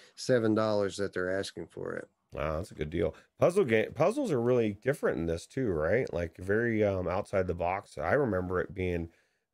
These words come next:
Speaker 2: just a different crazy puzzle game that I, I made the mistake of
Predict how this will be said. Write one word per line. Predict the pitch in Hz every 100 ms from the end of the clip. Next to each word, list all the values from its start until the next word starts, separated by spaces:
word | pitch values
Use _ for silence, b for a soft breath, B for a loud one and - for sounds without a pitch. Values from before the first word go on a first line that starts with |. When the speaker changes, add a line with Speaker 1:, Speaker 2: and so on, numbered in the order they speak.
| _
Speaker 2:
just | 131 - _ _ -
a | 95
different | 92 113 - 117 -
crazy | 101 117 113 110
puzzle | - 120 131
game | 101 92 95 92
that | 90
I, | 92 95 -
I | 82 90
made | 92 95 95
the |
mistake | 90 - 92 95 95
of | 80 78